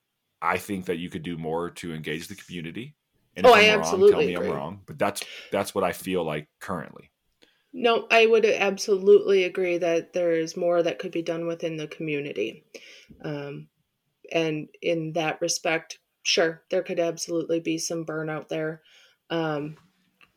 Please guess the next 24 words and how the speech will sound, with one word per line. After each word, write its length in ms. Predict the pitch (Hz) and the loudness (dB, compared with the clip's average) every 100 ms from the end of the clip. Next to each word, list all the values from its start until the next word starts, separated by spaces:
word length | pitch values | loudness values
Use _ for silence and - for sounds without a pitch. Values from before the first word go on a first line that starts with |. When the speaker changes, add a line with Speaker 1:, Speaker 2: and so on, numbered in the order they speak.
| _ 175 | _ -4
Speaker 2:
this 300 | 180 160 - | -2 0 0
July 420 | 175 165 170 165 | 2 2 4 2
will 180 | 170 170 | 2 2
be 460 | 165 160 165 160 | 2 2 0 -4
ten 240 | - 180 175 | -6 -4 2
years. 480 | 170 165 170 170 - | 4 4 4 0 -6
I 120 | - 160 | -6 -4
started 500 | - 165 165 165 165 | 0 2 4 2 2
the 60 | |
program. 680 | - 165 156 160 156 160 - | -4 -4 -2 -4 -4 -8 -6
We 120 | 160 | -6
never 240 | 156 156 160 | -4 -6 -6
had 300 | 156 156 160 | -6 -6 -4
one 220 | 165 165 | -4 -4
in 140 | 160 | -4
the 160 | 160 156 | -2 -2
area. 520 | 160 160 165 165 180 - - - - _ | -2 0 0 -2 -6 -16 -20 -20 -20 _
Um, 480 | 160 151 147 147 - | -6 -6 -6 -10 -8
and 180 | - 160 | -6 -4
so 520 | - 151 143 135 - _ _ _ _ _ _ - | -4 -2 0 -2 -4 _ _ _ _ _ _ -2
I 100 | 160 | -2
started 600 | 160 175 165 160 156 - _ - | 2 4 6 4 2 -4 _ -2
from 240 | 165 165 | 0 0
scratch, 800 | 160 - 147 98 - - - | -4 -4 -4 -6 -8 -10 -10